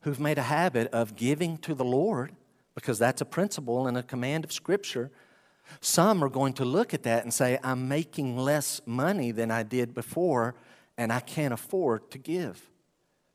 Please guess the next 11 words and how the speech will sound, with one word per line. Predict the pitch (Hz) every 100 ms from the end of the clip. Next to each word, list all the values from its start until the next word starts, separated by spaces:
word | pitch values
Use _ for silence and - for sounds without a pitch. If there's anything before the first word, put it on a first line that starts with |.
| _ _ _ _ _ _ _ _ _ _ -
Well, | 156
let | 220
me | 190
agree | 135 175
with | 143 -
you | 123
on | 107
something. | - 107 92 95 101
That | 117 127
sounds | - 139 127 127
logical, | 143 156 135 98 -